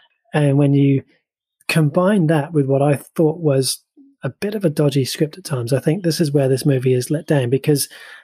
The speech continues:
I actually really like the overall plot of this one. I think the premise is great. I thought it,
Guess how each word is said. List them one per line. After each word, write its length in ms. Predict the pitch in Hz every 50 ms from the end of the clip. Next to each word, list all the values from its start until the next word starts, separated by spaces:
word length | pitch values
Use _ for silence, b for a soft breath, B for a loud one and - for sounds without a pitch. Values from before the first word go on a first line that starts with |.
| B B -
I 240 | 156 - 247 262 220
actually 340 | 185 156 - - 160 143 139
really 480 | 131 131 143 139 135 127 135 127 127
like 360 | 127 135 143 135 139 - _
the 160 | - 151 139 131
overall 480 | 127 123 120 123 127 127 123 120 117
plot 500 | - - - 139 135 180 - - - - _ _ _ _ _ _ _ _ _ _ _ _ _ _ -
of 120 | 156 135
this 200 | 160 170 156 -
one. 160 | 202 220 240 196
I 80 | 160
think 220 | 151 185 165 165 131
the 80 | 113
premise 560 | _ - - - 151 139 147 165 175 - -
is 160 | 185 180 175 -
great. 260 | 185 185 196 202 190 -
I 80 | 151 147
thought 300 | - - 170 147 139 147
it, 120 | 170